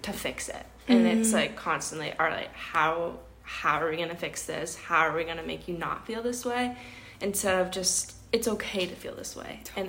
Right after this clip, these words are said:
Speaker 1: And it's, like, validating that feeling and, like, letting you sit in it and just knowing that they can be there for you. And when it comes to a time to, like, find ways to help you, like, get out of something or, like, help you, like,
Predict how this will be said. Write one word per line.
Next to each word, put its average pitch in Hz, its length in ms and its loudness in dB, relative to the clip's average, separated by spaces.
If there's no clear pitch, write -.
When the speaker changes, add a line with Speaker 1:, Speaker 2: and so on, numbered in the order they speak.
Speaker 1:
And - 20 -4
it's, - 240 -2
like, 185 240 0
validating 180 760 4
that 160 300 4
feeling 175 600 -2
and, 180 160 -4
like, 170 220 -4
letting 170 400 0
you 170 80 -6
sit 165 280 -4
in 185 100 -4
it 180 180 0
and 175 160 -4
just 170 240 -6
knowing 170 440 -2
that 165 300 -2
they 175 120 4
can 175 240 -4
be 165 220 -4
there 190 260 2
for 196 280 -2
you. 214 440 -2
And - 520 -4
when 185 460 2
it - 160 -6
comes 180 340 0
to 180 80 -2
a 175 60 0
time 220 540 2
to, 190 120 -4
like, 175 340 -4
find 170 500 -4
ways 175 320 -4
to - 100 -10
help 202 500 -2
you, 180 220 -4
like, 175 420 -8
get 185 160 0
out 226 200 2
of 220 100 -4
something 175 420 -6
or, 170 100 -2
like, 170 220 -2
help 180 320 -4
you, 180 160 -2
like, 180 320 -4